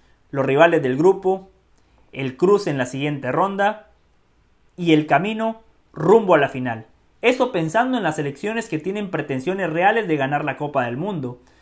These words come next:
Pero después hay selecciones que quizás no llegan con muchas expectativas,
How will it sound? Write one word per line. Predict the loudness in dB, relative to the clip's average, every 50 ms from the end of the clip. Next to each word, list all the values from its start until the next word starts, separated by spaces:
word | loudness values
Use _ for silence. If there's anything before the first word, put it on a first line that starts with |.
| _ _ _ _ _
Pero | 0 2 4 4
después | 4 2 2 0 2 2 2
hay | 2 0
selecciones | 0 0 -2 -2 -2 -2 0 0 0 0 -2 -8 -10 -14 _ _ _ _ _ _ _
que | -6 -6 -6
quizás | -6 -4 0 0 0 0
no | 0 -2 -4
llegan | -2 0 0 0 0 -2 -2
con | -4 -4 -4
muchas | -2 -4 -4 -4 -4 -6 -6
expectativas, | -6 -8 -8 -8 -8 -8 -8 -8 -6 -4 -2 -2 -2 -2 -2 -6 -10 _